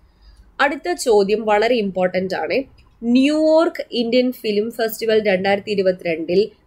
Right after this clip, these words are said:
മികച്ച ചിത്രത്തിനുള്ള പുരസ്കാരം ലഭിച്ചത് ഷൂ ബോക്സ് എന്ന ചിത്രത്തിനാണ്. ന്യൂയോർക്ക് ഇന്ത്യൻ ഫിലിം ഫെസ്റ്റിവൽ രണ്ടായിരത്തി ഇരുപത്തിരണ്ട് മികച്ച ചലച്ചിത്രത്തിനുള്ള പുരസ്കാരം ലഭിച്ചത് ഷൂ ബോക്സ്.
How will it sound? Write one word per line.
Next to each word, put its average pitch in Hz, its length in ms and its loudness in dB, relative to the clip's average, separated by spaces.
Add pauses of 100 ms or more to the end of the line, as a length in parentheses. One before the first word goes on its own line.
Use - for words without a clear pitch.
മികച്ച 269 460 0
ചിത്രത്തിനുള്ള 208 1120 0
പുരസ്കാരം 247 720 2
ലഭിച്ചത് 185 580 0
ഷൂ 247 340 -2
ബോക്സ് 262 420 2
എന്ന 185 200 0
ചിത്രത്തിനാണ്. 175 720 -2 (520)
ന്യൂയോർക്ക് 247 640 4
ഇന്ത്യൻ 208 340 0
ഫിലിം 196 320 -2
ഫെസ്റ്റിവൽ 214 480 -2
രണ്ടായിരത്തി 190 440 0
ഇരുപത്തിരണ്ട് 196 500 0
മികച്ച 214 500 0 (580)
ചലച്ചിത്രത്തിനുള്ള 202 1300 0
പുരസ്കാരം 190 760 0
ലഭിച്ചത് 180 460 -2
ഷൂ 190 340 0
ബോക്സ്. 185 500 2